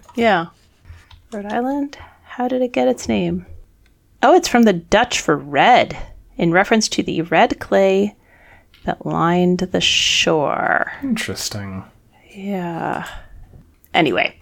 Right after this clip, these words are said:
Speaker 1: uh, at the end of the Jeopardy round, Tim is at eighty-eight hundred, Jen is at forty-eight hundred, Jacqueline's at sixteen hundred.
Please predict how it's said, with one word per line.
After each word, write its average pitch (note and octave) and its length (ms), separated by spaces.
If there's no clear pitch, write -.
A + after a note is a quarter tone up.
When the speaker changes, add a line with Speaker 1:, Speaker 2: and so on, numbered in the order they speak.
Speaker 1:
uh, F#3 320
at D#4+ 240
the G#3 240
end C4+ 320
of A3+ 200
the G3+ 80
Jeopardy F#3 420
round, A3 460
Tim F4 200
is C#4 140
at - 240
eighty-eight A3+ 400
hundred, A3+ 400
Jen G#3+ 200
is F#3+ 100
at - 240
forty-eight G#3 540
hundred, G3+ 480
Jacqueline's F#3 420
at G3 100
sixteen - 540
hundred. - 480